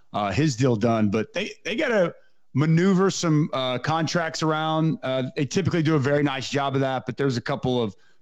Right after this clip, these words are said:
big cap hits coming their way, most notably Dak Prescott. But I, I would imagine, uh, they're probably already steadfast at work on that.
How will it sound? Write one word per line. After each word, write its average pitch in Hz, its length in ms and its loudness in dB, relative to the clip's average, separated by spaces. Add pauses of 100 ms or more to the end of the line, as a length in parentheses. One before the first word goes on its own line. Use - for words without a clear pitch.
big 156 200 -2
cap 143 280 -4
hits 139 180 0
coming 131 220 2
their 123 80 2
way, 123 180 2
most 120 300 0
notably 120 480 0 (420)
Dak 135 260 -4
Prescott. 123 540 -2
But 120 100 -2
I, 120 220 -2
I 131 80 0
would 139 160 4
imagine, 127 680 0 (360)
uh, 117 220 0
they're 135 180 4
probably 131 560 0
already 123 580 2
steadfast 127 680 -6
at 127 80 -4
work 127 200 0
on 120 100 2
that. 120 240 -2